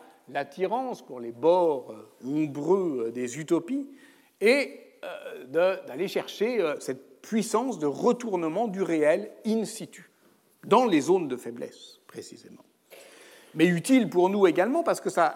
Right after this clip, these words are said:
nous ramène à une historiographie de la spatialité médiévale, que nous allons désormais, euh, aborder, euh, dans ses dimensions communautaires, une communauté d'habitants, au fond, qui rend, euh, politique le fait d'habiter.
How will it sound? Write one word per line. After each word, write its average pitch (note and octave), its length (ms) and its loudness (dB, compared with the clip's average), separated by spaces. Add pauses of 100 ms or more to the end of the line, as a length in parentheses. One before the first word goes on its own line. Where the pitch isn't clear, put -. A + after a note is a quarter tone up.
nous D#3+ 100 -4
ramène F#3 320 -2
à A#3+ 120 -2
une F#3+ 160 -6
historiographie D#3 800 -4
de A3+ 80 0
la D#3 160 -2
spatialité E3+ 800 -4
médiévale, D3 480 -6 (840)
que - 80 -2
nous D#3+ 220 0
allons D#3+ 240 2
désormais, D3 640 0
euh, C3+ 200 0 (100)
aborder, C3+ 720 0
euh, C3 200 4
dans C3 160 -6
ses C3+ 120 -8
dimensions C3 500 -6
communautaires, D#3+ 920 2
une A#2 140 -14
communauté F#3 800 4
d'habitants, D#3 640 -4 (240)
au C3 60 -20
fond, - 200 -20 (880)
qui D3 220 -2
rend, E3+ 360 4
euh, B2 160 0 (220)
politique A#3 600 2
le D3+ 100 -2
fait - 440 -4 (140)
d'habiter. D#3 540 -2